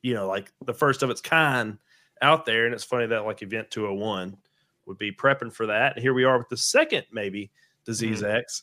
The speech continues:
Speaker 1: and yet it's another topic at the Event two oh one. And, uh, so that's why I was going, like, what do you mean by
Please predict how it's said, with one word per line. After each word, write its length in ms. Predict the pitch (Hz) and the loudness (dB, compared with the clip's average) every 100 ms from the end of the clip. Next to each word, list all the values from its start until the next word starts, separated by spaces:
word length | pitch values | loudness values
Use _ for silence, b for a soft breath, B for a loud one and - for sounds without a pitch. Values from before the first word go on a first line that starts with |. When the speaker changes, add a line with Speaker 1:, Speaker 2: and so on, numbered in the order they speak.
| - | -6
Speaker 1:
and 120 | 117 | 0
yet 180 | 117 120 | 0 0
it's 160 | 131 156 | -2 -2
another 440 | 147 156 202 233 | 0 2 4 2
topic 460 | - 127 113 113 104 | 0 0 0 -2 -6
at 160 | 101 - | -6 -4
the 120 | 110 | -4
Event 340 | 95 104 101 | -2 -6 -6
two 160 | - 104 | -4 -2
oh 80 | 95 | -2
one. 300 | 92 95 117 _ B B B B B - | -4 -8 -10 _ B B B B B -6
And, 340 | 107 104 98 | -4 -4 -2
uh, 240 | 92 95 | -2 -2
so 160 | 98 131 | -2 4
that's 220 | 160 160 | 4 4
why 100 | 127 | 2
I 40 | 117 | 2
was 160 | 107 | 0
going, 280 | 110 110 104 | -4 -4 -4
like, 160 | 101 98 _ | -6 -8 _
what 100 | 123 | -4
do 80 | 131 | 0
you 60 | |
mean 380 | 123 123 123 117 | 2 2 2 -2
by 380 | 98 95 95 | -2 -2 -2